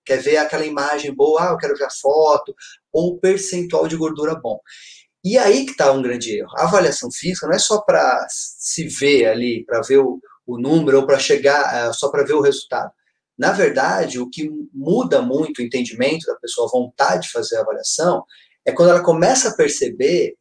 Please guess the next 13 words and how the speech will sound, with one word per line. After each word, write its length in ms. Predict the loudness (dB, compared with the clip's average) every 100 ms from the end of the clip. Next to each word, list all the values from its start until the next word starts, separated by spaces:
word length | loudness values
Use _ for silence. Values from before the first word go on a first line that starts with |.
| -6
que 120 | 0
a 120 | 0
avaliação 480 | 2 0 0 -2 -6
física, 640 | -8 -6 -6 -6 -10 -14 -16 _ _ _
ela 200 | 0 6
é 120 | 6
um 140 | 4 -2
meio 680 | 0 2 2 0 -4 -6 _
pra 120 | -8 -6
se 140 | -4
alcançar 480 | -4 -4 -6 -4 -4
o 40 |
resultado. 520 | -4 -10 -10 -8 -8